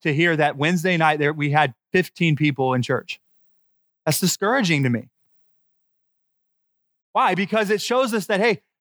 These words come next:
God might not have the priority where he needs. He, he might not be on the throne of our heart where he needs to be. And I understand we have things that are going on and we get busy and maybe some can't drive at night and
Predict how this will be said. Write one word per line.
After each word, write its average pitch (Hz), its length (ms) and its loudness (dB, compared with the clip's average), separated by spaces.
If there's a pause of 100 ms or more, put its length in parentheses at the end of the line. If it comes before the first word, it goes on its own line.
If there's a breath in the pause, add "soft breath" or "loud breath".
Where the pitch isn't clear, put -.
God 233 360 0
might 226 340 0
not 262 220 -2
have 214 280 0
the 208 100 -2
priority 208 580 0
where 180 180 0
he 175 160 0
needs. 170 560 -2 (1120)
He, 233 200 2
he 262 100 2
might 277 260 0
not 294 180 0
be 240 200 0
on 233 160 0
the 202 180 0 (160)
throne 254 300 0
of 226 120 0
our 196 140 2
heart 185 300 0
where 180 140 0
he 170 120 -2
needs 170 300 -2
to 175 100 -4
be. 185 300 -2 (320)
And 196 100 -2
I 240 80 2
understand 240 460 0
we 226 100 -2
have 220 280 0
things 220 240 -2
that 220 100 0
are 208 160 0
going 214 260 -2
on 202 220 2
and 185 80 -4
we 214 120 0
get 208 220 -2
busy 214 320 0
and 185 140 0 (180 soft breath)
maybe 214 220 2
some 220 320 0
can't 214 260 -2
drive 208 320 0
at 180 120 -8
night 202 340 0
and 160 140 -4